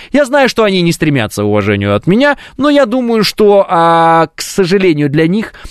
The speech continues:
большинство жителей России сейчас разделит мою позицию и будет разделять в дальнейшем.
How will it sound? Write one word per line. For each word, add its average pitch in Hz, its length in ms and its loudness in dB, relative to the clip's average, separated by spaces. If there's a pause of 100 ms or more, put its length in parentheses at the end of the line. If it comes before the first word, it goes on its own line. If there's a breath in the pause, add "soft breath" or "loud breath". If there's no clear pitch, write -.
(100)
большинство 151 880 -2 (160 soft breath)
жителей 120 440 0
России 175 360 0
сейчас 151 420 -2
разделит 123 480 0
мою 113 220 0
позицию 113 540 -2
и - 20 0
будет 143 280 0
разделять 127 480 0
в 113 120 -10
дальнейшем. 117 640 -4